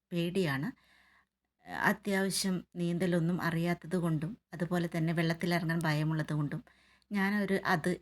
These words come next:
എക്സ്പീരിയൻസ് ചെയ്യാറില്ല. പക്ഷെ ഇവിടെ ഇറങ്ങിയ എൻ്റെ ആദ്യത്തെ അനുഭവമാണ്, സ്വിമ്മിംഗ് പൂളിൽ ഇറങ്ങിയ എൻ്റെ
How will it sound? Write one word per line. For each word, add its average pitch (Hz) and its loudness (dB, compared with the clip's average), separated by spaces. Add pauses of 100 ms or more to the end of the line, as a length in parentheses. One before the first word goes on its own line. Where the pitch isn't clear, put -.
എക്സ്പീരിയൻസ് 196 -2 (100)
ചെയ്യാറില്ല. 151 -2 (240)
പക്ഷെ 233 -10 (120)
ഇവിടെ 269 -2
ഇറങ്ങിയ 180 0 (520)
എൻ്റെ 190 0 (160)
ആദ്യത്തെ 214 0
അനുഭവമാണ്, 156 0 (280)
സ്വിമ്മിംഗ് 160 -2
പൂളിൽ 185 4
ഇറങ്ങിയ 156 0
എൻ്റെ 151 0